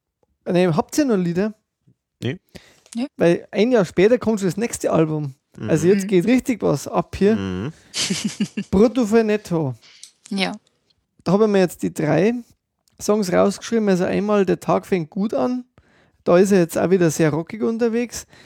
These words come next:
Speaker 1: Und da finde ich die, da habe ich zwei Textstellen mir rausgeschrieben. „Ich gehe auf die Straße, ich bin in der Spur. Das Leben ist leichter mit einer guten Frisur.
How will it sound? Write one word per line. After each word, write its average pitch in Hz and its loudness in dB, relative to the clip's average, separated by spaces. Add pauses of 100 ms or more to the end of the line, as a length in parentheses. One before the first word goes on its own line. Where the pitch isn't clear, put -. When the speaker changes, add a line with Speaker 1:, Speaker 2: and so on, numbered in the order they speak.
(220)
Speaker 1:
Und 196 0
da 185 4
finde 208 2
ich 196 2
die, 180 4 (500)
da 175 0
habe 190 4
ich 170 0
zwei 190 2
Textstellen 170 0
mir 160 0
rausgeschrieben. 160 -4 (360)
„Ich 185 -6
gehe 208 4
auf 226 -2
die 196 -4
Straße, 202 0 (260)
ich - -12
bin 226 4
in 240 2
der 190 0
Spur. 240 -2 (340)
Das 175 -2
Leben 214 2
ist 190 -2
leichter 175 2
mit 208 0
einer 190 0
guten 190 -4
Frisur. 180 -2